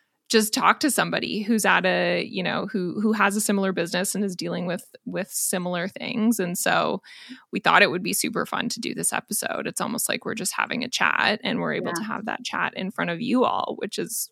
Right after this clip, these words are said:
Speaker 1: really cool.
Speaker 2: Yeah, even when we had, uh, chatted previously to hitting record, and I was thinking in my head, like, "Wow,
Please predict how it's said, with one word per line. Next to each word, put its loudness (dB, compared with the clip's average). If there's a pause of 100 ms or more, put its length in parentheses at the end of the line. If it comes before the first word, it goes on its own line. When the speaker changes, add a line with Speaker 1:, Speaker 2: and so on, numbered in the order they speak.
(100)
Speaker 1:
really -4
cool. -4 (420)
Speaker 2:
Yeah, 6
even -2
when -2
we -2
had, -2
uh, -2
chatted -2
previously 0
to -4 (340)
hitting -2
record, 2 (420)
and -2
I 4
was 0
thinking -2
in 0
my 0
head, -2
like, -4
"Wow, 2